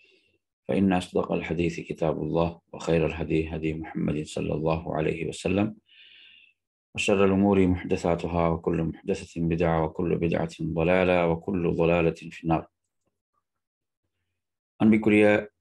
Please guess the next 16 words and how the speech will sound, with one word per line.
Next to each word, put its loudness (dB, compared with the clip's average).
அனருமை 0
சகோதரர்களே, 0
தாய்மார்களே, 0
சகோதரிகளே, -2
அஸ்ஸலாமு 0
அலைக்கும் 0
வரஹ்மத்துல்லாஹி 0
வபரகாத்துஹு. -4
இன்றைய 0
நமது 2
மார்க்க 0
தலைப்பாக -2
இரட்டிப்பான 2
கூலியை 0
பெறுவோர் 2
என்ற 2